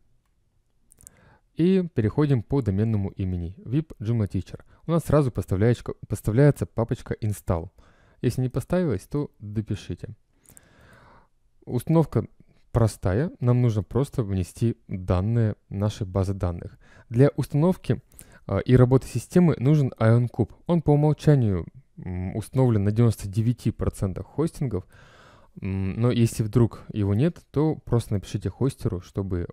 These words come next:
он его активировал. Но, скажем так, этот инструмент, а, поддерживается всеми хостерами, и дополнительно как-то его устанавливать не нужно.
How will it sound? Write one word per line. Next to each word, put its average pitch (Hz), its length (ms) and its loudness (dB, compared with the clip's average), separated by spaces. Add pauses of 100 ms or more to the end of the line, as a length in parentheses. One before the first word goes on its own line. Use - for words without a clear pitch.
он 120 240 -4
его 95 420 -8
активировал. 95 720 -4 (220)
Но, 113 360 2 (680)
скажем 95 260 -6
так, - 180 -12
этот 113 320 -2
инструмент, 117 580 -2 (460)
а, 87 420 -4 (260)
поддерживается 101 680 4
всеми 90 400 -2
хостерами, 107 600 0
и 107 220 -4
дополнительно 107 800 0
как-то - 240 -6
его 87 160 -2
устанавливать 107 600 0
не 107 180 0
нужно. 101 480 -2